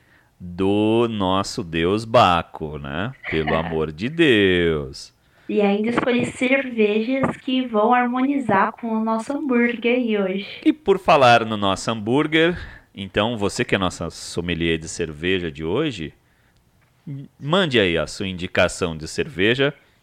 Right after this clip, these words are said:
Speaker 1: e aí na sequência a gente já termina a receita do hambúrguer. E eu
Speaker 2: Pode
Speaker 1: espero,
Speaker 2: ir.
Speaker 1: você, eu vi que as bolinhas aqui todo mundo já fez e tal.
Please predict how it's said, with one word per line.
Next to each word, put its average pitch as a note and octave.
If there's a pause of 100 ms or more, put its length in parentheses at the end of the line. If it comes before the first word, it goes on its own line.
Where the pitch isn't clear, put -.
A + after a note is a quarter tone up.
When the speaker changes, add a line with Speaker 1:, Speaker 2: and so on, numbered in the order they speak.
Speaker 1:
e F#2+
aí G2
na A#2
sequência G#2
a F#2+
gente F#2+
já F2+
termina F2
a -
receita D#2
do D2
hambúrguer. D2+ (800)
E A2
eu A#2
Speaker 2:
Pode -
Speaker 1:
espero, C3
Speaker 2:
ir. C3
Speaker 1:
você, -
eu A#2
vi B2+
que -
as A2+
bolinhas G#2
aqui F#2
todo G2
mundo F#2+
já E2
fez B2
e F#2
tal. F#2+